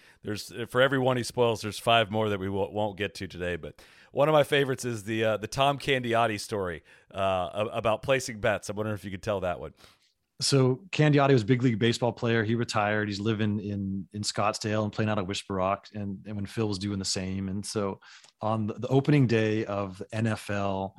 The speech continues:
Speaker 2: you know, around the turn of the century, Phil, uh,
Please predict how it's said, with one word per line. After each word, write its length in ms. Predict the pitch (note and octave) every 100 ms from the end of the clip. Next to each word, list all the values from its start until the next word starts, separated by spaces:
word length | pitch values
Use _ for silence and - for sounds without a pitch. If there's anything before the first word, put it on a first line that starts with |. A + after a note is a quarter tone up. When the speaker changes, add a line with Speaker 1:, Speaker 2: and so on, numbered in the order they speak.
| -
Speaker 2:
you 80 | -
know, 80 | G2+
around 160 | G2+ G#2
the 40 |
turn 200 | - A#2
of 20 |
the 60 | G2+
century, 580 | - A2+ A2+ G#2 F#2+ - - _ _
Phil, 640 | - B2 B2 A#2+ A#2+ G2+
uh, 200 | F2 E2